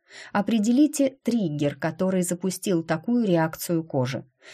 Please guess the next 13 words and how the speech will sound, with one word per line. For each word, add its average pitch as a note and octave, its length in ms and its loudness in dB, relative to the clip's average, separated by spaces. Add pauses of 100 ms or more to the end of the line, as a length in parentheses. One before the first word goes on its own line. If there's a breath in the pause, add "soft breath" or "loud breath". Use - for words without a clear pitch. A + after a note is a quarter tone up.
Это F3+ 200 4
может E3+ 320 2
быть D#3+ 220 -2
прямо G3+ 340 4
конкретный D#3 640 0
человек-аллерген D#3 1080 2
в D3 60 -2
вашей D3+ 360 -2
жизни. E3 580 0 (500)
Какие E4+ 460 4
чувства C#3 760 -2
и E3+ 120 2
мысли F3+ 600 2